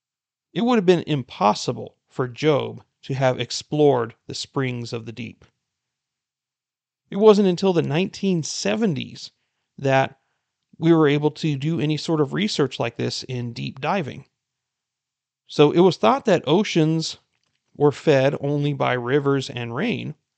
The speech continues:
but God is showing us here that oceans are also fed by springs on the ocean floor. So now that we have been able to develop machines like submarines and bathyscaphs that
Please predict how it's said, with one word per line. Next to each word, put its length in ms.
but 240
God 260
is 80
showing 300
us 140
here 280
that 320
oceans 420
are 160
also 340
fed 520
by 380
springs 840
on 140
the 120
ocean 380
floor. 600
So 220
now 280
that 160
we 240
have 220
been 160
able 220
to 180
develop 480
machines 540
like 160
submarines 800
and 120
bathyscaphs 840
that 340